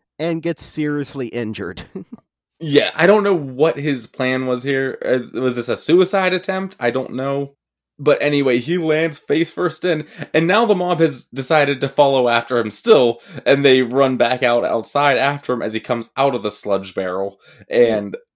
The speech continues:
Speaker 2: he's
Speaker 1: And
Speaker 2: obviously covered in, like, Bernie goo.
Speaker 1: And they're still laughing at him. They're just like, <laughs> "Oh, look how funny he is."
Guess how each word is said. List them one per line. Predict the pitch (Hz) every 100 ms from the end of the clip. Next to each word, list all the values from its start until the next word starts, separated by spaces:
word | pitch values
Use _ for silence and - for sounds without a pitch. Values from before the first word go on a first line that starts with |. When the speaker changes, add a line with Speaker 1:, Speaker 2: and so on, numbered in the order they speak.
| _ _ _ _ _ -
Speaker 2:
he's | 143 180 165 131
Speaker 1:
And | 131
Speaker 2:
obviously | 135 135 131 131 - -
covered | 135 131 147 143
in, | 123 117
like, | 107 101 -
Bernie | 107 - 117 123 123 113
goo. | 104 107 95 90 87 - _ _ _
Speaker 1:
And | 220 247
they're | 254
still | - - 302 269
laughing | 175 190 233 208 147
at | 113 98
him. | 113
They're | 170 214
just | 233 220
like, | 240
<laughs> | 302 302
"Oh, | 285
look | 285 381
how | 320 254
funny | - - 294 330 302
he | 208 160
is." | 127 98 85